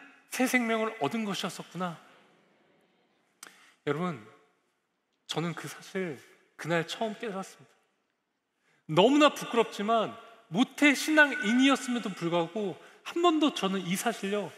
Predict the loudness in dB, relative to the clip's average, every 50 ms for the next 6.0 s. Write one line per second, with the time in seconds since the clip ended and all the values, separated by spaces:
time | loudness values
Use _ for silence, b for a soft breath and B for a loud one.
0 | -20 -20 -16 _ 0 2 2 4 4 2 0 -2 -4 -6 -8 -6 -6 -6 -6 -6
1 | -8 -10 -14 -20 -20 -20 -20 _ _ _ _ _ _ _ _ _ _ _ _ _
2 | _ _ _ _ _ _ _ _ _ _ _ _ _ -2 0 2 4 2 2 2
3 | -2 -4 -6 -6 -6 -6 -8 -8 -8 -10 -12 -8 -6 -4 -4 -4 -4 -6 -8 -12
4 | -12 -10 -10 -10 -8 -8 -8 -8 -10 -10 -8 -8 -8 -8 -8 -12 -14 -12 -12 -10
5 | -8 -6 -6 -6 -6 -8 -8 -6 -6 -6 -6 -6 -6 -8 -10 -12 -14 -16 -16